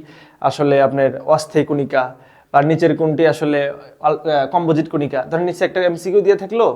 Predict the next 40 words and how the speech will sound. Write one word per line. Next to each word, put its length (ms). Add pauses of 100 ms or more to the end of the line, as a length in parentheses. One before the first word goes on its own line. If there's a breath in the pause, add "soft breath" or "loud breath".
(120)
বললো, 220 (160)
নিচে 200
দেওয়া 180
থাকলো, 200
অপশন 240
থাকলো 220
আলফা, 240 (560 soft breath)
কোশ্চেন 280
আসতে 160
পারে 200
নিচের 240
কোনটি 280
কম্পোজিট 380
কণিকা, 260 (180)
এই 100
টাইপের, 260 (1120)
ঠিক 160
আছে? 120 (440 loud breath)
তো 140
আমরা 160 (220)
এটা 200
পরমাণুর 380
মূল 180
কণিকা 240 (120)
সমূহ 220 (240)
এই 160
ভিডিওতে 340
দেখলাম 280
আমরা 200
কি, 160
যে 60 (100)
পরমাণু 340
আসলে 180 (140)
কি 80 (100)
কি 80 (100)
কণিকা 320
নিয়ে 220
তৈরি, 240 (500 loud breath)
আর 80 (100)
আমাদের 300